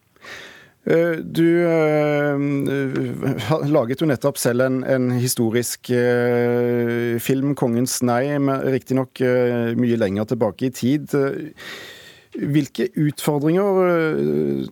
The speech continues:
tror du filmskaperne står overfor når de skal lage, eh, film av en, en ekte krim, eh, sak som vi kanskje ikke helt kjenner, eh, sannhetsgehalten i?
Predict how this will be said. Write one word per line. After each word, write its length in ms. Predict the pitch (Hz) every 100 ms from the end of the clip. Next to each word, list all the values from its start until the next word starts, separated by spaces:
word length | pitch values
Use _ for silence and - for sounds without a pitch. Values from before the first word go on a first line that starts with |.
| -
tror 220 | 151 156
du 180 | 165 160
filmskaperne 640 | 156 127 - 135 - 143
står 260 | 143 165 127
overfor 320 | 117 117 131 135
når 140 | 135
de 60 | 131
skal 180 | 147 143
lage, 380 | 113 101 127
eh, 800 | 127 127 127 123 127 - 127 123 117
film 440 | - 123 123 135
av 180 | 127 123
en, 320 | 127 123 123
en 300 | 123 127 127 123 -
ekte 580 | - - 127 123 123 113
krim, 400 | - 104 101 107
eh, 760 | 110 110 107 107 107 104 107 -
sak 320 | - 120 -
som 220 | 120 117
vi 400 | 117 113 110 104
kanskje 300 | 113 98 -
ikke 160 | 110 110
helt 260 | 101 98 -
kjenner, 420 | 98 87 98 101
eh, 1400 | 101 95 92 90 92 90 92 95 - - 87 - - - -
sannhetsgehalten 800 | 98 95 85 98 90 -
i? 20 | 110